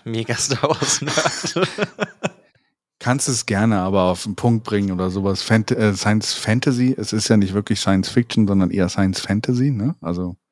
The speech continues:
Speaker 2: wir haben ja Zauberer mit Lichtschwertern und sowas und, ähm,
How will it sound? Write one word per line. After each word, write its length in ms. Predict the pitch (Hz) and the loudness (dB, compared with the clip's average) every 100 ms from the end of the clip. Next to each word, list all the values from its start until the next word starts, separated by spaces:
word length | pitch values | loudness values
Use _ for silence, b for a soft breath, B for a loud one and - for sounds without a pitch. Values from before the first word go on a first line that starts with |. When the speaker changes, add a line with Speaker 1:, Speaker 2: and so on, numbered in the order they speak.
| _ _ _ | _ _ _
Speaker 2:
wir 80 | 85 | -6
haben 80 | 90 | -4
ja 100 | 87 | -2
Zauberer 460 | - 104 98 92 | 2 2 2 0
mit 300 | 87 90 - | 0 -2 -6
Lichtschwertern 640 | 101 110 - 110 110 107 101 | -8 -8 -8 -4 -2 -2 -4
und 160 | 101 | -4
sowas 400 | 107 101 101 101 | -2 0 0 -2
und, 260 | - 85 82 | -4 -2 -2
ähm, 320 | 82 82 82 | 0 0 0